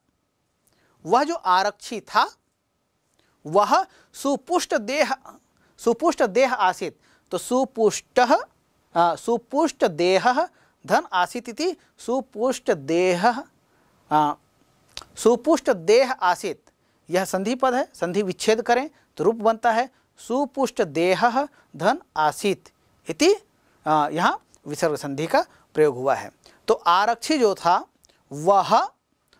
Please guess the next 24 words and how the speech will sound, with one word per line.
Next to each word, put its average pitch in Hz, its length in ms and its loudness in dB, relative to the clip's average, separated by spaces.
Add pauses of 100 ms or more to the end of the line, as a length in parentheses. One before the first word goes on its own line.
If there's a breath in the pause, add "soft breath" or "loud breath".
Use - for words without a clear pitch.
(140)
हट्टा 208 280 -2
कट्टा 240 400 -2
था, 277 240 -4 (680)
क्योंकि 160 320 -6 (280 soft breath)
वह 147 100 -2
गांव 143 260 2
में 208 140 -2
रहता 185 320 2
था 247 260 -4 (260)
और 139 160 -6
गांव 160 220 0
में 214 120 -4
रहकर 190 360 -2 (220 soft breath)
पता 175 200 0
नहीं 214 160 -4
इस 202 160 -10
तरह 202 100 0
के 196 120 -6
कितने 202 320 -6
कृत्यों 202 400 -4
को 175 200 2
वह 180 380 2 (680)
करता 147 300 2
था, 240 280 0